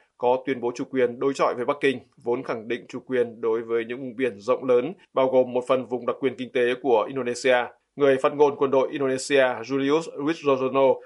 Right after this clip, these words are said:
cho biết là cuộc diễn tập có liên quan đến nguy cơ cao xảy ra thảm họa ở châu Á, đặc biệt là Đông Nam Á. Là nơi có lượng thương mại khoảng ba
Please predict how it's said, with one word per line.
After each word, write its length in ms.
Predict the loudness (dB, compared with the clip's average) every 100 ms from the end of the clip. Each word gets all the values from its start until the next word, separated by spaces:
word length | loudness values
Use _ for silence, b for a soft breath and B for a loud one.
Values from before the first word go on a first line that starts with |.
| B -8
cho 100 | -2
biết 180 | 0
là 60 | 0 -2
cuộc 140 | -2
diễn 200 | -2 0
tập 120 | 0 0 0
có 180 | 0
liên 160 | 0 0
quan 320 | 2 2 2
đến 200 | -4 -4
nguy 120 | -8
cơ 140 | -6 -2
cao 240 | 2 2 0 -2
xảy 100 | -2
ra 240 | 0 -2 -4
thảm 100 | -4
họa 180 | 0 0
ở 200 | -2 -6
châu 160 | -2 0
Á, 300 | 2 2 -2
đặc 120 | -6 -4
biệt 220 | -4 -2
là 220 | -2 0
Đông 120 | 0
Nam 120 | 0
Á. 340 | -2 -2 -2 -4 b b b b -2
Là 100 | 2
nơi 260 | 4 4 2
có 60 |
lượng 140 | 0 0
thương 180 | -2 0
mại 200 | 0 0
khoảng 400 | 0 0 0 0
ba 200 | 0